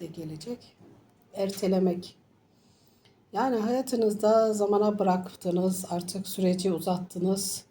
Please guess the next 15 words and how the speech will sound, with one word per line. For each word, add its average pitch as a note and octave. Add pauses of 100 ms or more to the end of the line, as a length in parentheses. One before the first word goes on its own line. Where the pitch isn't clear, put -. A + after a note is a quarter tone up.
(340)
bugünün F#3+
işini F3+
yarına F3+
bıraktınız F3 (440)
ve F#3+
bu G#3+
kaçırılan G3+
bir G#3
fırsat G3+
oldu. D#3+
Direkt G3+
hayır D#3+
dedi. D3 (720)
Burada F3+
ertelediniz. F3+